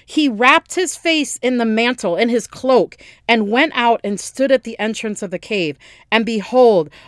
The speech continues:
a voice came to him and said, "What are you doing here?" So what is God whispering? What is God whispering to you?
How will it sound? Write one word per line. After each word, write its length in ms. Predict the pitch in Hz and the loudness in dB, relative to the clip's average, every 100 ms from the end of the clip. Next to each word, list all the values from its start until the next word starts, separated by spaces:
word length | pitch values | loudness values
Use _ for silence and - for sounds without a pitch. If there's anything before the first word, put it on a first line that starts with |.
| _ | _
a 100 | 214 | 0
voice 440 | 170 220 247 269 | 2 2 2 2
came 300 | - 269 254 - | -6 -6 -4 -4
to 120 | 208 | -4
him 220 | 202 190 | -4 -4
and 100 | 180 | -6
said, 400 | - 208 165 143 _ _ | -2 0 0 -2 _ _
"What 280 | - 175 214 | -8 0 4
are 100 | 226 | 4
you 180 | 214 202 | 2 -6
doing 360 | 165 202 185 160 | -8 -6 -4 -6
here?" 320 | 156 135 120 _ _ _ _ _ _ _ _ _ _ | -8 -12 -18 _ _ _ _ _ _ _ _ _ _
So 180 | - 262 | -2 0
what 200 | 226 247 | 2 2
is 160 | 285 - | 2 0
God 240 | 247 226 | 2 2
whispering? 640 | 208 220 - 202 160 131 113 _ _ _ _ | 0 -4 -4 -6 -6 -8 -14 _ _ _ _
What 280 | 196 214 269 | -4 0 2
is 160 | 285 - | 2 2
God 240 | 240 233 | 2 2
whispering 580 | 202 226 - 214 190 170 | 0 -4 -4 -6 -6 -6
to 120 | - | -10
you? 260 | 190 180 | -8 -8